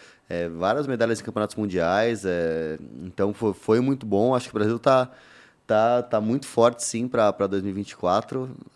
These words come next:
A-, acho que o esporte tá, tá com um norte bom aqui, assim, sabe, cara? É, o, o trabalho que o cob tem feito é, é muito bom. É,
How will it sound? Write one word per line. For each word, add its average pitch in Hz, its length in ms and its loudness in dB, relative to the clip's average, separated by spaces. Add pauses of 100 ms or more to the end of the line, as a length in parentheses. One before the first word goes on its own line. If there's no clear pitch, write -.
(160)
A-, - 460 -12 (480)
acho 98 280 -4
que 120 120 -4
o - 260 -10 (280)
esporte 113 500 2 (160)
tá, - 260 -8 (1300)
tá 127 160 2
com 139 120 -6
um 147 140 -2
norte 135 380 0
bom 110 400 0
aqui, 80 240 -10
assim, 80 260 -8
sabe, 90 280 -6
cara? 78 360 -2
É, 78 160 -4 (680)
o, 85 260 -12
o 92 60 -14
trabalho 110 340 2
que - 60 -10
o - 0 -
cob 127 180 2
tem 120 160 -2
feito 135 500 0
é, 120 300 2
é 110 60 0
muito 110 420 -2
bom. 92 400 0
É, 82 100 -4